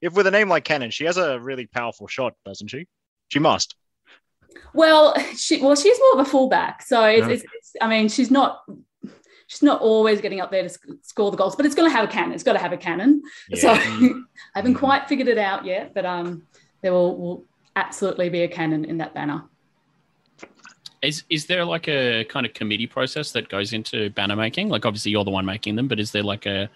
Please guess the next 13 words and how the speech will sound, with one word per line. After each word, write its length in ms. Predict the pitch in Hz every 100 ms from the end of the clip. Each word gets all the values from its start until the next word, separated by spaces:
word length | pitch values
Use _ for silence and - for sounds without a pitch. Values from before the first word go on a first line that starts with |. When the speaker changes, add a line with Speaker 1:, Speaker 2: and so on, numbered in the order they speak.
| - - _
Speaker 3:
is 80 | 113
there 100 | 110
a 60 |
committee 340 | 104 117 113 117
process 400 | - 117 - 110
that 100 | 113
goes 240 | 113 110
into 140 | 117 113
these 320 | 113 110 - _ -
puns 420 | - 117 139 139
that 80 | 110
we 100 | 110
love? 340 | 113 151 -